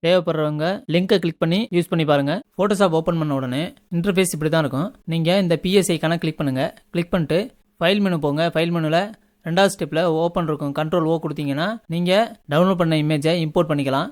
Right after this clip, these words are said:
ஒரு கிளிக் கொடுத்துட்டு இங்க ஓப்பன் கொடுங்க. இந்த ஃபோட்டோ ஓப்பன் ஆயிரும். இப்போ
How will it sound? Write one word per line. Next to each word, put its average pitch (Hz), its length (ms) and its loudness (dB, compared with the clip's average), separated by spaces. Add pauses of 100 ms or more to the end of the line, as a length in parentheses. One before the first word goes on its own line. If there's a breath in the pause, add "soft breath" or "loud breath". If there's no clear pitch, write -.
(160)
ஒரு 156 160 4
கிளிக் 190 200 2
கொடுத்துட்டு 165 300 0 (200)
இங்க 160 200 2
ஓப்பன் 180 280 4
கொடுங்க. 139 220 0 (200)
இந்த 160 160 -2
ஃபோட்டோ 180 300 4
ஓப்பன் 165 200 2
ஆயிரும். 147 240 0 (200)
இப்போ 175 120 -2